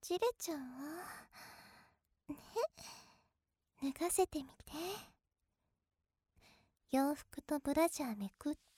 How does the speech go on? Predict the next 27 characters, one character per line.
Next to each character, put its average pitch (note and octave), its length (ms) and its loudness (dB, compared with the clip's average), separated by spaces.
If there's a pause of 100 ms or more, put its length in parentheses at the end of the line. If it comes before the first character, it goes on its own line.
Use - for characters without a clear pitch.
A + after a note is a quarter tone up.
て、 G4+ 80 6 (880)
直 G#4 100 10 (260)
に D4+ 80 4
お D4+ 40 0
っ D#4 40 -10 (120)
ぱ D#4 100 4
い A#3 220 0
こ - 120 2
ね F4+ 160 8
こ A#3+ 120 -4
ね G#3 120 -6
し - 100 -12
て C#4+ 120 0
み E4 140 2
て。 - 140 -16 (2500)
そ D#4 220 8
う E4+ 60 6
よ。 D#4 60 -4 (760)
一 A#3+ 140 4
緒 - 300 -2
に C4+ 220 -6
め C#4 140 -10 (120)
く - 100 -6
っ D#4+ 40 -2
て。 - 40 -14 (4000)
お C#4+ 60 4
っ - 80 -2